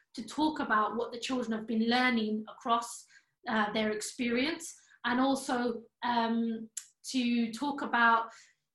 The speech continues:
you know, they've made friends with other children that their parents might have been worried about before. We talk about how they've overcome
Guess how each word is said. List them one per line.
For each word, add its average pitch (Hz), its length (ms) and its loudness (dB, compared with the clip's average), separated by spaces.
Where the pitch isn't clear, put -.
you 262 100 -4
know, 220 120 0
they've 208 220 -2
made 226 180 0
friends 247 400 0
with 226 180 0
other 247 220 0
children 247 800 -2
that 233 280 0
their 240 140 -2
parents 233 380 0
might 240 220 4
have 233 80 -6
been 233 180 2
worried 254 280 4
about 247 300 2
before. 254 540 -2
We 226 100 -8
talk 233 300 -2
about 220 420 2
how 226 280 2
they've 214 320 2
overcome 240 800 2